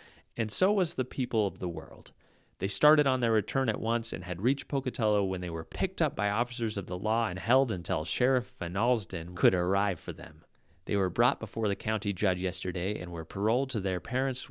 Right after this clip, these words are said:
with a request to report to their official every week.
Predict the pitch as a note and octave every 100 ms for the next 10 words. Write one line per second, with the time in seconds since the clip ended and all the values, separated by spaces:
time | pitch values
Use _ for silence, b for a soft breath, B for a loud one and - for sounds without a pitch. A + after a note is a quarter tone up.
0 | - G2+ - F2+ - C3 C3 G2 F2+ -
1 | C3+ B2+ A2 G2+ F#2 - B2+ - A#2+ -
2 | C3 C3+ A#2 F2+ F2 -